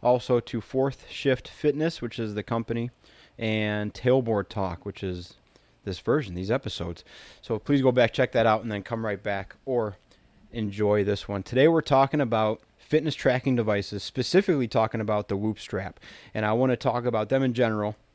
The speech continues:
'cause there's a ton of 'em. Uh, but I wanna talk about the Whoop strap because I've been using it.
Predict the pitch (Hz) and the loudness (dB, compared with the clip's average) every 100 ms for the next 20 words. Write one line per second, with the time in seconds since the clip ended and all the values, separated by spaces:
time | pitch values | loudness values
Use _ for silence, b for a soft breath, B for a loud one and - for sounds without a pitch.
0 | _ - - 113 110 98 - 123 107 87 | _ -18 -4 2 2 2 0 0 0 -2
1 | 95 B B B - 107 104 113 147 147 | -6 B B B -6 -4 0 2 2 4
2 | 147 135 117 110 101 147 - 107 98 101 | 4 6 2 2 -2 -2 -2 -4 -4 -4
3 | 101 104 95 101 131 107 90 | -2 -2 0 2 2 0 -8